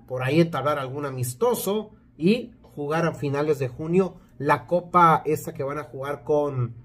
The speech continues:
eh, Cruz Azul, Pachuca y Mineros. El partido primero de Chivas es contra Cruz Azul. Si gana, pues va contra el que gane de los que sobran. Y si pierden, pues contra el que pierda de ahí por un tercer lugar.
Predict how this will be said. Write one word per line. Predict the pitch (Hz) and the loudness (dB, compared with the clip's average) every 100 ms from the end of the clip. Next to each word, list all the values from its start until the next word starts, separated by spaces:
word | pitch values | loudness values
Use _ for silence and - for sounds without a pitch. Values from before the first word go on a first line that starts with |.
| - - | -20 -14
eh, | 120 127 131 131 131 - | -4 0 2 0 -2 -8
Cruz | 165 160 151 | -4 -4 -4
Azul, | - 233 302 - - _ _ _ _ | -2 -2 -2 -8 -18 _ _ _ _
Pachuca | 151 247 262 | -2 0 0
y | 240 | 0
Mineros. | 180 139 131 131 - | 0 -2 -8 -10 -12
El | 143 131 | -10 0
partido | 143 165 196 196 | 0 4 4 4
primero | 147 143 151 185 160 | -2 -6 -2 -2 0
de | 139 | -2
Chivas | - 180 170 165 | 0 2 2 -2
es | 160 | -4
contra | - 127 127 | -4 -8 -8
Cruz | 123 143 | -10 -8
Azul. | 175 202 311 302 - - - _ | -4 2 2 2 -2 -18 -20 _
Si | - - 160 | -6 2 2
gana, | 160 240 285 311 339 - | 6 4 4 4 2 4
pues | 170 151 | 4 4
va | 170 | 0
contra | 180 175 156 | -2 -4 -4
el | |
que | - 143 | 0 0
gane | 151 170 160 | 2 -2 -2
de | 143 | -2
los | 131 120 | -4 -8
que | 135 | -8
sobran. | 127 226 208 254 254 - - - | -2 -2 0 -4 -6 -14 -20 -10
Y | 123 | -4
si | 151 | -4
pierden, | - 180 202 240 | 4 6 6 0
pues | 214 165 | -8 -10
contra | 139 123 123 | -10 -10 -10
el | |
que | 117 | -10
pierda | 113 139 151 | -6 -4 -4
de | 135 | -2
ahí | 123 170 | 0 0
por | - 131 | -2 -8
un | 127 | -8
tercer | 127 123 123 120 | -4 -4 -2 -4
lugar. | 127 120 110 | -2 0 0